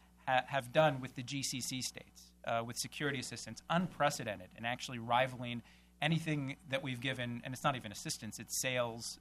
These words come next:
and it is some training and cooperation, uh, uh, upwards of a hundred billion dollars. And we talked about this on the Saudi panel, too.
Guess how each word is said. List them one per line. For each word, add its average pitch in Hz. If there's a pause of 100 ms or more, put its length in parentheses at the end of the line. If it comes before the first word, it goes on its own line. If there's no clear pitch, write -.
and 120
it 113
is 120
some 123
training 117
and 110
cooperation, 117 (480)
uh, 120 (100)
uh, 135 (260)
upwards 160
of 139
a 127
hundred 139
billion 123
dollars. 113
And 120
we 120
talked 123
about 113
this -
on 117
the 107
Saudi 117
panel, 110 (460)
too. 120